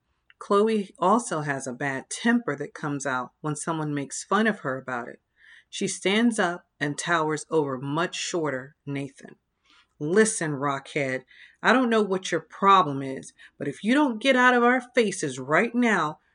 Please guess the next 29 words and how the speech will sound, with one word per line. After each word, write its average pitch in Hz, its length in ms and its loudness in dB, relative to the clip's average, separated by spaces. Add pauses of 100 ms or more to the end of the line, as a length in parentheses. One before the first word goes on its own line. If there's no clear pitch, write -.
(220)
you're 196 300 4
going 220 240 2
to 156 80 -2
be 151 120 -2
learning 151 280 2
how 151 180 -2
to 139 60 -6
spell 135 520 0 (380)
beat 214 300 2
down." 127 460 -2 (800)
"Oh, 185 840 4
she 208 320 -4
told 214 400 2
you, 226 180 0
man," 151 460 0
says 151 240 -2
his 143 160 -6
friend 143 380 -4
Carlos. 139 600 -4 (680)
Nathan 180 420 2
tries 151 360 -2
to - 80 -12
play 151 260 0
it 139 80 -2
off 143 260 -2
like 131 160 -10
he 151 180 -8
isn't 135 300 -8
scared, - 540 -6